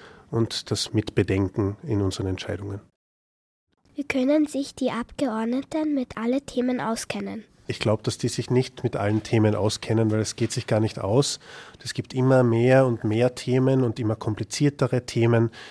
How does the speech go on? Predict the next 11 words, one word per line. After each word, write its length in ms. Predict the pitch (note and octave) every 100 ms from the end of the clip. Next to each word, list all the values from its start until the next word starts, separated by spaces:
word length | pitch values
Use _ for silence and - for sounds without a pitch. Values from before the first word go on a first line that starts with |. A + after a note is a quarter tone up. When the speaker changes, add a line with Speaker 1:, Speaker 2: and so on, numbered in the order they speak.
| - -
Speaker 1:
mit 160 | A2
denen 180 | A2+ A2+
sie 120 | -
sich 160 | - G#2
beschäftigen 580 | - - G#2 - G#2+ F#2+
müssen. 300 | F#2+ - F2+ - - - - -
Ich 160 | - -
glaub, 200 | C3 B2
sie 100 | -
müssen 260 | C3 -
sehr 520 | B2 - A#2+ B2 B2